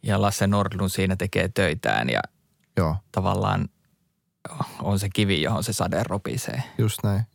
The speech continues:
Speaker 2: just näin. Et kaikki me ollaan se kivi siinä tilanteessa, että, että tota, en mä tiedä, kyllä Lassekin siinä, Lasse ei ole mitenkään sillain tavallaan semmonen luonnoneläin, että se ei jotenkin aistisi tai se ei ymmärtäisi, mitä mä oon tekemässä.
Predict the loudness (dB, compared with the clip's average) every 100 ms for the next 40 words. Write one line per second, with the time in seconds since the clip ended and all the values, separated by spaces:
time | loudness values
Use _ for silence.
0 | -4 -2 0 -2 -2 -6 0 2 2 2
1 | 2 2 2 2 0 0 -2 0 -2 -4
2 | -4 2 2 4 4 4 2 0 0 0
3 | -2 0 -2 -2 -16 -18 -20 -20 _ -4
4 | -4 -4 -4 -2 0 -2 -6 _ _ _
5 | _ _ _ -20 -20 _ _ _ _ _
6 | _ _ _ 2 4 6 6 4 4 2
7 | 6 4 4 2 4 2 4 2 0 0
8 | 2 4 4 4 4 4 4 2 2 4
9 | 2 2 2 2 0 -4 -2 0 2 2
10 | 0 -2 -8 _ _ -2 2 2 2 0
11 | -4 -8 _ 0 2 2 2 -2 0 0
12 | 0 0 -2 -2 0 2 4 2 0 2
13 | 2 2 0 -4 -2 -2 0 2 2 2
14 | 2 2 0 0 0 0 0 0 0 0
15 | 0 0 -2